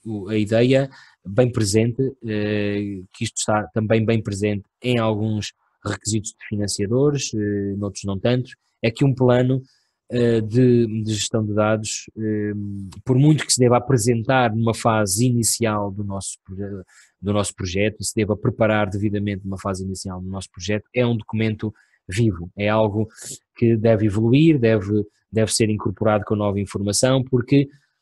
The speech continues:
ehm, porque há coisas que mudam, eh, os projetos, um projeto pode ser de um ano ou pode ser de cinco anos, e portanto num projeto de cinco anos ou de três anos mesmo,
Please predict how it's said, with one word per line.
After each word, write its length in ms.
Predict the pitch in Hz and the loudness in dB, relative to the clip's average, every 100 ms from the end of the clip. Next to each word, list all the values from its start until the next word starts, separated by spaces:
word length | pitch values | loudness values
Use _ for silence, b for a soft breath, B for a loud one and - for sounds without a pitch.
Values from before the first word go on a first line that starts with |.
| b _ - | b _ 0
ehm, 760 | 131 123 120 113 113 107 104 98 95 82 80 80 95 - _ b b _ | 4 6 4 2 -2 -6 -8 -12 -16 -20 _ _ -20 -20 _ b b _
porque 340 | 113 - 123 120 | -8 0 2 2
há 120 | 110 | -2
coisas 300 | - 107 113 | 0 0 0
que 140 | - | 2
mudam, 480 | 131 151 160 160 170 117 | 4 6 6 2 -2 0
eh, 520 | 117 113 110 107 104 101 | 2 2 2 0 -2 -6
os 100 | - | -6
projetos, 600 | - 101 117 113 107 101 | -4 2 2 2 -4 -6
um 580 | 104 107 101 95 92 104 | -8 -8 -8 -12 -16 -8
projeto 420 | 110 117 117 - | 0 2 2 0
pode 180 | 110 107 | -2 0
ser 180 | - 107 | 0 0
de 80 | 117 | 2
um 140 | 117 | 4
ano 200 | 117 110 | 2 2
ou 60 | 110 | 0
pode 220 | 113 - | 0 0
ser 160 | 117 | -2
de 80 | 107 | 0
cinco 340 | - 120 113 123 | -2 -2 0 2
anos, 320 | 127 135 120 | 2 2 0
e 60 | |
portanto 340 | 123 - 113 110 | -2 -2 -2 0
num 160 | 123 | -2
projeto 340 | 113 107 113 107 | -2 0 0 0
de 60 | |
cinco 300 | - 117 - | -4 -4 -2
anos 240 | 110 110 107 | -2 -2 -2
ou 120 | 110 | -4
de 40 | 104 | -2
três 300 | 107 107 101 | 0 0 -2
anos 240 | 104 98 | -4 -4
mesmo, 320 | 101 104 110 | -4 -4 -4